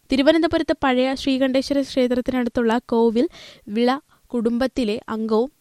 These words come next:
വാട്ടർ അതോറിറ്റിയിൽ ചീഫ് എഞ്ചിനീയറുമായിരുന്ന രാമചന്ദ്രൻ നായരുടെയും വിജയലക്ഷ്മി അമ്മയുടെയും മകളാണ്.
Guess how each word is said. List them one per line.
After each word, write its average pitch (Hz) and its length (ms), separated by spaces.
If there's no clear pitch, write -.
വാട്ടർ 240 440
അതോറിറ്റിയിൽ 262 600
ചീഫ് - 380
എഞ്ചിനീയറുമായിരുന്ന 277 1300
രാമചന്ദ്രൻ 262 720
നായരുടെയും 247 540
വിജയലക്ഷ്മി 254 720
അമ്മയുടെയും 247 540
മകളാണ്. 208 460